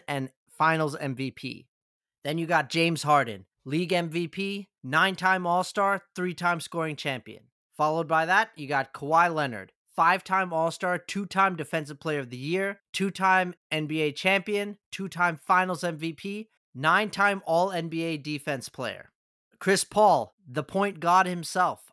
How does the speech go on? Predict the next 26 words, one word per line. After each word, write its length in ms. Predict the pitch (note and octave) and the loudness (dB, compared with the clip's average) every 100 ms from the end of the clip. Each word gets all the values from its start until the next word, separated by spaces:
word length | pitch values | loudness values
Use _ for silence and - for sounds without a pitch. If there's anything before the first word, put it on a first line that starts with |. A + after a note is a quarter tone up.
| - | -8
eleven-time 840 | D3 C#3+ F3+ G#3+ G3 F#3+ F#3+ F#3 | -6 0 0 0 -6 -2 -2 -2
All-Star, 640 | D#3+ E3+ E3+ - G3 G#3 G#3 _ | -2 -4 -4 -4 -2 -2 -6 _
four-time 720 | - G3 A3 G#3+ G3 G3 G3 - | -2 2 2 0 2 2 2 -2
assists 540 | - D3 - F3 - - | -6 -4 -4 -6 -6 -8
leader. 360 | C3+ A#2 - _ _ _ _ | -8 -10 -12 _ _ _ _
Anthony 380 | D#3 E3 F#3+ F#3 | -2 0 0 0
Davis, 560 | F3 A3 D#3 G#2 - - _ _ _ - | 4 4 4 -6 -12 -14 _ _ _ 2
eight-time 500 | G3 F#3+ G#3+ A3 G3+ | 2 2 2 2 6
All-Star, 560 | F#3 F#3 - G#3+ G#3 - | 6 4 4 4 4 0
three-time 500 | F#3 G3+ F#3+ F#3 F#3+ | -2 -2 0 2 2
blocks 400 | D#3 D#3 F3+ - | 2 4 4 2
leader, 380 | G3+ G3 G#3 G3+ _ | -4 -2 -2 -4 _
one-time 600 | - B2 F3 F#3 F3 F3+ | -6 0 2 2 -2 -2
champion. 480 | D#3 D3+ C#3 F#2 - _ _ _ _ _ _ | -2 -4 -4 -8 -20 _ _ _ _ _ _
Then 180 | D#3 A3 | -2 0
you 80 | A3+ | 4
got 220 | A3 A3+ | 4 4
Carmelo 460 | G#3 G3+ G3+ G#3 | 4 4 4 4
Anthony, 460 | G#3+ A3+ D3 G#2+ G#2 _ _ | 4 0 -6 -12 -16 _ _
I 140 | A#2 A#2 | 0 0
would 140 | B2 | 4
argue 400 | C3 C#3+ D#3+ E3+ - | 4 2 0 -4 0
a 180 | D#3 D3 | -2 -2
more 240 | C#3 C#3 D#3 | -4 -2 0
controversial 640 | E3 D#3+ F3 A#3+ - C3+ | 0 -2 -4 -4 -4 -8
pick. 300 | - A2+ - | -10 -16 -18